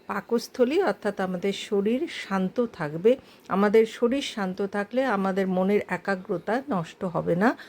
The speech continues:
আমরা একনিষ্ঠভাবে একাগ্রতার সঙ্গে সুস্থ শরীরে শ্রীহরি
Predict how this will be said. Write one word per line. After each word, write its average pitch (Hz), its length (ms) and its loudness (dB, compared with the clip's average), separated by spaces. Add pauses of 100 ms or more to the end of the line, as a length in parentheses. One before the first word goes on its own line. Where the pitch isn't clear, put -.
(140)
আমরা 190 420 2
একনিষ্ঠভাবে 196 1120 -2 (260)
একাগ্রতার 226 720 -2
সঙ্গে 180 460 -6
সুস্থ - 480 -6
শরীরে 180 580 2 (300)
শ্রীহরি 240 720 2